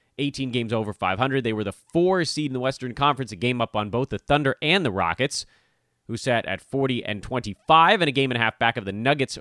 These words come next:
for the three seed. Jazz seemed pretty well locked into that three through six neighborhood.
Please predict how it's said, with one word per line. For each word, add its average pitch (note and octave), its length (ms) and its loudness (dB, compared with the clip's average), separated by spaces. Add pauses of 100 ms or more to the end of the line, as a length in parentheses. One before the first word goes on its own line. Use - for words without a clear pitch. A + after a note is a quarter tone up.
(140)
for A#2 140 0
the G#2+ 80 -4
three C#3+ 380 -6
seed. G#2 320 -4
Jazz A#2 340 2 (380)
seemed A#2 320 -6
pretty C#3 220 0
well A2+ 340 2
locked A2+ 240 4
into A2+ 160 0
that G2 240 0
three C#3+ 260 -4
through A#2 240 -6
six - 540 -2
neighborhood. B2+ 520 6